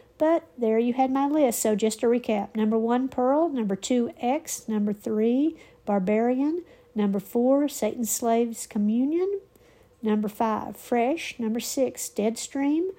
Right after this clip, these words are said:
number seven, Prey, number eight, The Sadness,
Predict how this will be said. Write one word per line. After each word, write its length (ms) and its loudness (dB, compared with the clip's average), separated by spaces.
number 260 0
seven, 520 -2
Prey, 500 2
number 380 -2
eight, 400 -2
The 80 -6
Sadness, 680 -2